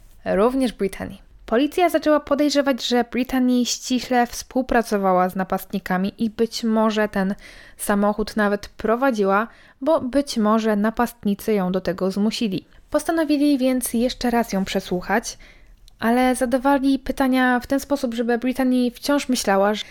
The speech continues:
że zeznaje jako pokrzywdzona, a nie jako podejrzana. Najpierw zapytali się, gdzie Jane'a zaparkowała auto. Powiedziała, że tuż przed wejściem do sklepu. Zapytali się, czy pamięta może,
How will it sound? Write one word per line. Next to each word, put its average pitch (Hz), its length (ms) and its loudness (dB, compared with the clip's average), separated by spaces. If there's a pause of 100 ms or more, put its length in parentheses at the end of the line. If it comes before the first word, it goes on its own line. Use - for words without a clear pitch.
że 226 180 2
zeznaje 226 400 2
jako 233 220 0
pokrzywdzona, 220 800 0
a 180 60 0
nie 185 360 0
jako 180 460 -2 (160)
podejrzana. 196 520 0 (220)
Najpierw 277 440 2
zapytali 277 440 0
się, - 200 -4
gdzie 226 380 -2
Jane'a 262 520 2
zaparkowała 226 800 0
auto. 190 640 0
Powiedziała, 262 680 0
że 233 340 0 (420)
tuż 320 220 -2
przed 233 240 -2
wejściem 226 380 0
do 214 100 -2
sklepu. - 440 -4 (340)
Zapytali 226 500 0
się, 262 160 -2
czy 240 160 -4
pamięta 247 400 0
może, 214 380 0